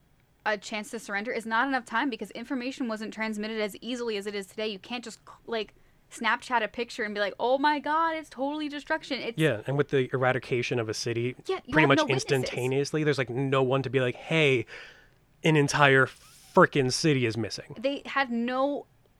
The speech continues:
Speaker 1: way to comprehend the full destruction of this first bomb before the second one was dropped.
Speaker 2: Yeah.
Speaker 1: It just, also, okay, so when I learned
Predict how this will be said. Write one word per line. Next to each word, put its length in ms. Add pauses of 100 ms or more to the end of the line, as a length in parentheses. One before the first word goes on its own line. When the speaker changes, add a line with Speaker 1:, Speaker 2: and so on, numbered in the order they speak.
(240)
Speaker 1:
way 380
to 120
comprehend 920 (240)
the 80
full 400
destruction 600
of 60
this 120
first 280
bomb 200
before 260
the 80
second 240
one 100
was 100
dropped. 500
Speaker 2:
Yeah. 260
Speaker 1:
It 140
just, 260 (800)
also, 400
okay, 320 (420)
so 400
when 180
I 240
learned 460